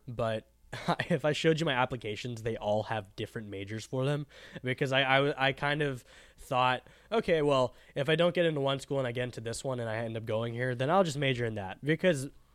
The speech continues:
regardless of what I decide to major in, once I transfer to a four-year institution, I, one, I, like, knock on wood, I am not changing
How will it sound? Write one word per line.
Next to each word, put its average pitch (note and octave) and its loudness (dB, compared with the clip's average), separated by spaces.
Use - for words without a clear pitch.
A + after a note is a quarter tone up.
regardless D#3 4
of C#3 -2
what B2 2
I C#3+ 2
decide B2 -4
to A#2+ -8
major A#2 -6
in, D3 -4
once B2+ 2
I F#3 6
transfer C3+ -2
to C#3 -2
a A#2+ 4
four-year B2 2
institution, A#2 -6
I, C3 4
one, C3+ 0
I, C3 6
like, A#2+ 4
knock C#3 8
on D3 8
wood, C3 8
I B2 6
am A2+ 0
not B2+ 6
changing B2 -4